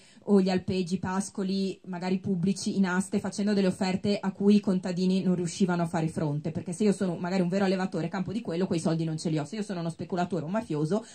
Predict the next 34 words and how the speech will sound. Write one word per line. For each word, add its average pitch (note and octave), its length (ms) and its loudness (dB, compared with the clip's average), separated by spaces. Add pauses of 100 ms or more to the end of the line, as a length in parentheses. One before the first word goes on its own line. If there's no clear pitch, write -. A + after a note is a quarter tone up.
quei D4+ 160 -6
soldi F#3 280 -2
ce F3 140 0
li F3 100 4
ho. F#3+ 160 2 (200)
Quindi A3 220 -2
si G3+ 120 -10
accaparravano A3 640 0
sti, F3 680 0 (480)
questi G3+ 300 -8
pascoli. F3 400 -6
C'è G#3 100 -2
un F#3+ 60 4
libro G3+ 220 2
che G3 80 -6
si F#3 100 -12
chiama F3 280 0
Pascoli F3+ 360 -2
di D#3+ 120 0
carta E3 360 0
di D#3+ 460 2
Gian E3+ 180 -2
Andrea D#3+ 300 0
Mancini, E3 580 -2 (140)
che - 80 -8
è A3 40 -2
uscito G#3 280 -4
dopo F3+ 240 0
il F3+ 60 0
mio F#3+ 120 4
libro. E3+ 300 2
Io F#3 140 0
cito G3 280 -4
alcuni, G3+ 500 -2